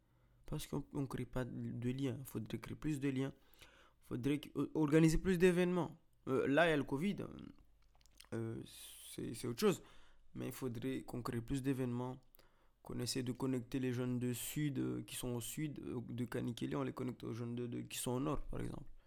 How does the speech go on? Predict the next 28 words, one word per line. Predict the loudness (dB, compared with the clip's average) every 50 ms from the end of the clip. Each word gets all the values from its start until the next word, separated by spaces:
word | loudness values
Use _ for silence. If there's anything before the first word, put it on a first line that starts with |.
| -20 -20 -20 -20 -18 -18
Tu | -16 -10 -6
vois ? | -6 -6 -6 -8 -12 -18 -20 -20 -20 -20 -20 -20 -20 -20 -20 _ _
Si | -12 -6 -4 -4
on | -4
fait | -4 -4 -6 -6
des | -6
choses | -6 -6 -6 -8 -6
comme | -6 -8 -6
ça, | -6 -6 -6 -6 -6 -10 -16 -20 -16 -12 -10
on | -8
crée | -8 -8 -8 -10
plus | -6 -4 -4 -2 0
de | 0 0
liens. | 2 0 0 -2 -2 -6 -8 -14 _ -20 -20 _ _ _ _ _ _ -6
Les | -4 -4 -2
jeunes, | -2 -2 0 0 0
ils | -2 -4
se | -6 -8 -8
connaissent. | -8 -6 -6 -4 -4 -4 -6 -6 -8 -12 -14 -18 -20 -20 _ _ _ -10
Il | -6 -4
y | -2
a | -2
moins | -2 -2 -2 -2
de, | 0 -2 0
de | -2 -2
problèmes, | -2 -2 -4 -2 0 0 0 0 0 -2 -6 -10 -14 -16 -16 -16
tu | -14 -10 -4 -2
vois. | 0 0 -2 -2